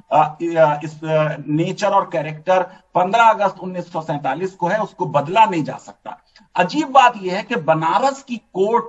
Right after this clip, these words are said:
ने ना तो Supreme Court की मानी जो five judge bench का बाबरी मस्जिद judgment था, ना Places of Worship Act के section two clause four में लिखा था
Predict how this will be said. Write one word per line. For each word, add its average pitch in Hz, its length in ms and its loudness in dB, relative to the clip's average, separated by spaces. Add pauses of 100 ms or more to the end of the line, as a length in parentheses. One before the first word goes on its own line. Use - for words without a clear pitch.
ने 156 320 -4 (280)
ना 208 220 4
तो 247 160 -4
Supreme 220 400 -10
Court 226 320 0
की 226 80 -10
मानी 214 360 2 (160)
जो 180 120 -4
five 185 300 0
judge 190 200 -2
bench 190 260 -8
का 196 120 -2
बाबरी 180 340 2 (140)
मस्जिद 175 280 -4
judgment 165 420 -4
था, - 260 -10 (480)
ना 226 440 2
Places 208 400 -4
of 233 200 0
Worship 185 460 -2
Act - 520 -4
के 220 120 -6
section 214 480 -6
two 220 280 -10
clause 190 360 4
four 226 340 -6
में 247 100 -2
लिखा 170 380 -4
था 147 320 -6